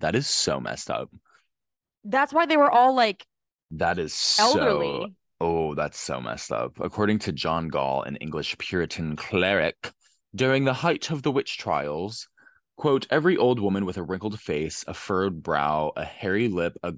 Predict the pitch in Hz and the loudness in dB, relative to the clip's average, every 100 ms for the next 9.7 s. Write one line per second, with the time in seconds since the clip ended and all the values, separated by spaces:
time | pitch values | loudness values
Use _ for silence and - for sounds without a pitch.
0 | 67 - _ _ _ _ - 90 113 110 | -12 -20 _ _ _ _ 0 4 4 4
1 | 90 - - 82 85 - - 82 - 107 | 0 -2 -4 -4 -4 -8 -14 -10 -6 -4
2 | 107 - 78 78 - - - 110 117 107 | -4 -4 -4 -4 -6 -8 -4 -2 0 -4
3 | 80 76 78 78 - - - - 156 170 | -2 -4 -4 -6 -12 -18 -18 0 2 2
4 | - 127 120 117 113 104 82 80 87 92 | -2 -2 0 0 -2 -6 -6 -4 -6 -8
5 | _ _ _ _ - 95 98 98 98 98 | _ _ _ _ -8 -2 0 2 2 -2
6 | - 87 76 80 85 82 78 76 - 85 | -4 -4 -2 -4 -4 -6 -6 -4 -6 -4
7 | 101 - 98 90 - - - 110 110 113 | -4 -2 -4 -4 -6 -8 -4 -4 -2 -2
8 | 113 95 82 - 87 80 73 - - 78 | -2 0 -2 0 0 0 0 -2 -2 -2
9 | 53 50 - - - - | -2 -4 -8 -8 -8 -8